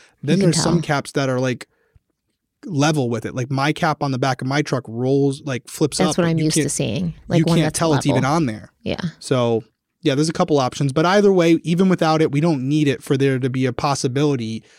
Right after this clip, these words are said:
Speaker 1: that Kyron was in the truck at that time and you wouldn't be able to see him on camera. It would be very easily,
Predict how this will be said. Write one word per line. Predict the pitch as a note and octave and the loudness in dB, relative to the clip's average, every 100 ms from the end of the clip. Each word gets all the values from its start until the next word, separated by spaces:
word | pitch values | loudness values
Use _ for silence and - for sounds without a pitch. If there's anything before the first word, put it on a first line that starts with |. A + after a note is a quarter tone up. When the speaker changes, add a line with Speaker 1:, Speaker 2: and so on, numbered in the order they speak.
| _ _ | _ _
Speaker 1:
that | A2 A2 | -12 -8
Kyron | - D3 D3 C#3+ | -2 0 2 2
was | C#3+ | 0
in | D3 | 0
the | C3 | -2
truck | - D3 C#3+ | 0 0 0
at | |
that | C#3 B2 | -2 -4
time | - B2 A#2+ A2+ A#2 _ _ - | -4 -4 -4 -6 -8 _ _ -14
and | B2+ B2 A#2+ | -10 -6 -2
you | D3 | 2
wouldn't | D#3 D#3 D3 | 4 4 2
be | C#3+ C3 | 0 0
able | B2 | -2
to | B2 | -6
see | A#2 C3 A2 | -6 -6 -6
him | A2+ | -8
on | G#2 | -12
camera. | G#2 G#2+ G2+ - - | -14 -14 -16 -14 -6
It | |
would | C#3 C3 | -2 0
be | B2+ | 0
very | C#3 C#3 C3+ | 2 2 0
easily, | C#3 B2+ B2 A#2+ A#2 A#2 | 0 -2 -2 -2 -4 -6